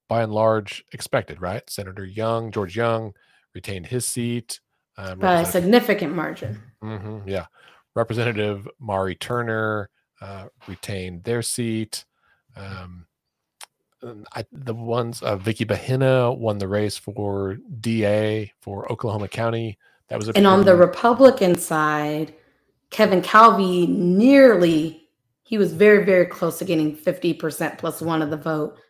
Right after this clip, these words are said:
Speaker 2: to
Speaker 1: Yeah.
Speaker 2: secure the Republican nomination. He has, he was forty-nine point, like, nine seven or something like that. And so he'll go to a runoff for, um, the Republican nomination.
Speaker 1: Yeah, that'll be interesting.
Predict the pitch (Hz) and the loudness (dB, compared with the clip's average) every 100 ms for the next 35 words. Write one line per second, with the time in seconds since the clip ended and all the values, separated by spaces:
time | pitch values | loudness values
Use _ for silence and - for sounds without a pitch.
0 | _ - - 110 - 190 170 160 156 160 | _ -10 -4 -2 0 2 2 2 0 -4
1 | _ _ 185 175 - 214 175 165 156 151 | _ _ -2 -2 2 0 0 -2 0 -2
2 | 160 180 - - 160 170 160 156 - - | -4 -8 -10 -6 -2 0 0 -2 -6 -12
3 | - 220 202 - - 202 180 175 170 170 | 0 4 2 2 0 2 4 4 4 2
4 | 170 156 175 160 - 165 160 151 160 156 | 0 -2 -4 -4 -4 -6 -4 -2 -4 -6
5 | - 160 175 170 165 156 175 - - 147 | -8 -8 -6 -8 -8 -10 -8 -8 -6 -4
6 | 151 - - - 185 175 175 165 156 156 | -6 -10 -20 -4 0 2 2 2 4 6
7 | 190 175 160 147 - 151 151 147 143 143 | 6 6 0 0 -2 0 2 2 2 2
8 | 143 - _ - _ _ 175 165 160 151 | -2 -10 _ -20 _ _ -4 -2 0 -2
9 | 147 - - 170 156 156 175 170 151 - | -4 -10 -6 -4 -2 -2 -2 -2 -4 -8
10 | 165 160 165 175 185 180 _ _ _ _ | -10 -10 -12 -14 -14 -18 _ _ _ _
11 | - - - _ - 113 92 123 117 104 | -12 -12 -14 _ -8 -6 -2 -2 -4 -6
12 | - 107 95 - 82 | -10 -12 -10 -10 -12